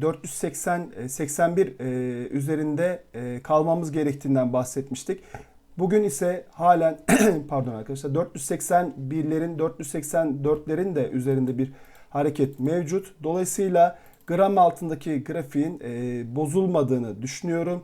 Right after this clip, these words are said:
E, şu anda dört yüz seksen yediler civarındayız. Yine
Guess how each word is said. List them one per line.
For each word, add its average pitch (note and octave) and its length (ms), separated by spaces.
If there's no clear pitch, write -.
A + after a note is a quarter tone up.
E, B2 600
şu F#3+ 180
anda F#3+ 240
dört - 220
yüz F3+ 80
seksen F3 400
yediler E3+ 360
civarındayız. D3+ 540
Yine D3+ 300